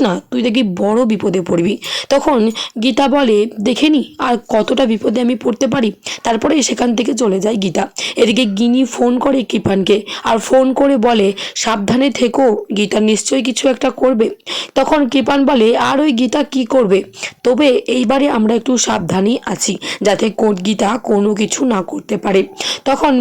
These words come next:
গিনি বলে, "হ্যাঁ, কারণ গীতা তো মনে হয় কোনো কিছু একটা করছে।" এদিকে গীতা তো চলে এসেছে থানাতে, আর থানাতে এসে বিশ্বেশ্বর মণ্ডলকে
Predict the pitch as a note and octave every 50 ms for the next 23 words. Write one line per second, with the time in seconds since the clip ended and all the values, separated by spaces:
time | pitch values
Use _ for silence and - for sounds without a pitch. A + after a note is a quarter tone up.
0 | B3 B3 A3+ G3+ G#3 A#3+ A#3+ C4 C4+ B3 C#4+ C4+ A#3+ A#3+ G#3+ F3+ G3 A3+ B3 B3
1 | G#3 - - - - A3 A#3 A3 G#3+ G3 F#3+ G#3+ F#3+ A3+ C4+ A#3 - C#4+ C4 C4
2 | C4 B3+ B3 A3+ C4 C4 - - A3+ A3 B3 A#3 - - C#4+ C4+ B3+ - C#4 C4
3 | - - B3 B3 A#3 - - - - _ _ _ _ - - B3 F4+ E4+ C#4+ A3
4 | G3 F#3+ A3 G3+ C#4 C4 C4+ C#4 C#4+ A#3 - C#4 B3 A#3 B3 C4 B3 - C#4+ -
5 | - B3+ G#3 G3+ G3 - - G3 G3+ G3 F3 - E3+ - - - A3 G#3 G#3+ G#3+
6 | A3+ A3 C4 B3+ A#3+ A3 - C4 A3+ G#3 A#3+ A3 - - C4+ A#3+ - - B3+ B3
7 | A3+ A3 A3+ G#3+ G#3+ B3+ B3+ G#3 -